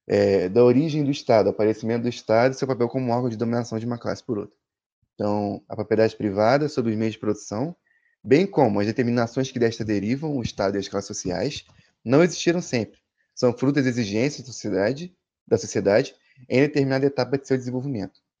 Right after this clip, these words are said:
O aumento da produção e o consequente aparecimento do mercado no seio da comunidade primitiva levaram à crescente desigualdade de bens,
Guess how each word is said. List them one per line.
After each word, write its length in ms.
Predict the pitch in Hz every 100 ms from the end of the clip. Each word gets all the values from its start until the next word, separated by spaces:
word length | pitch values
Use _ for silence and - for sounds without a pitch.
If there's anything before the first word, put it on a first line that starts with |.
| _ _ _ _ _
O 120 | 123
aumento 260 | 135 151
da 60 | 170
produção 540 | 165 156 156 131 143
e 40 | 165
o 40 |
consequente 480 | 139 139 135 147 147
aparecimento 520 | - 143 139 131 127
do 100 | 117
mercado 420 | 123 113 113 110
no 100 | 107
seio 180 | 101 107
da 100 | 104
comunidade 400 | 101 101 104 98
primitiva 460 | - 110 107 131 135
levaram 280 | 127 120 117
à 40 |
crescente 340 | 120 113 117
desigualdade 540 | 110 101 98 98 98 95
de 120 | 113
bens, 400 | 101 110 156 -